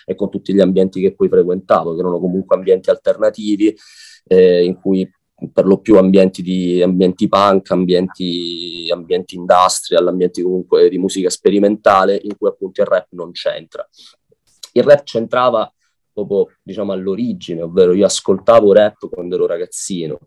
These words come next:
ho smesso di ascoltarlo con tutta la parentesi da Amy Schilla, Fabri Fibra in poi, tutte quelle sonorità elettroniche, è subentrata poi nel duemilasedici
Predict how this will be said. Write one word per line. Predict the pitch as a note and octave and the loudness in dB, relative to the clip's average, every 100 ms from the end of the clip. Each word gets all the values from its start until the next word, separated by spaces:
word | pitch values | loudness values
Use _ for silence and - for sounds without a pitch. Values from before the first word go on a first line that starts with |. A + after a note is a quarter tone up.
| _ _ _ _ _ _ | _ _ _ _ _ _
ho | F#2+ | -2
smesso | F#2 A2+ A#2+ A#2+ | 2 2 4 2
di | G#2+ | 2
ascoltarlo | - G2+ F#2+ A2 G#2 G2 | 2 -2 0 2 2 0
con | F2+ | -2
tutta | G2 - F#2 | -8 -8 -2
la | F#2+ | -2
parentesi | G2 F#2+ F#2 F#2+ E2+ - | 0 0 0 -6 -14 -10
da | E2+ F2 E2 D2+ C2+ G#1 G#1 - - - _ _ _ | -6 -4 -4 -8 -10 -12 -14 -16 -20 -20 _ _ _
Amy | F2 F2 | -8 -6
Schilla, | - - - E2 E2+ E2+ E2+ E2+ | -6 -8 -8 -6 -2 0 0 0
Fabri | F2 D#2 E2+ | 0 0 -4
Fibra | E2 F2+ - F2 | -2 0 4 2
in | F2+ | 4
poi, | F#2+ F2+ F2 F2 - - _ _ | 6 8 6 4 -4 -20 _ _
tutte | F2+ F#2+ | -4 2
quelle | F2+ F#2 | 4 4
sonorità | F#2 F#2 F#2 G2+ | 2 2 2 4
elettroniche, | G2+ C#3 - G2 F2+ F#2+ G2+ G2+ - | 4 4 -2 -4 -2 -6 -4 -4 -4
è | |
subentrata | A2 - A2 B2 A#2+ D#2 D#2 F2+ | -12 -10 -6 -6 -4 -6 -4 -2
poi | E2+ E2 | -2 -2
nel | F2+ | -6
duemilasedici | F#2+ G2+ G#2+ - - - - - - | -2 -2 -2 -6 -8 -10 -12 -16 -16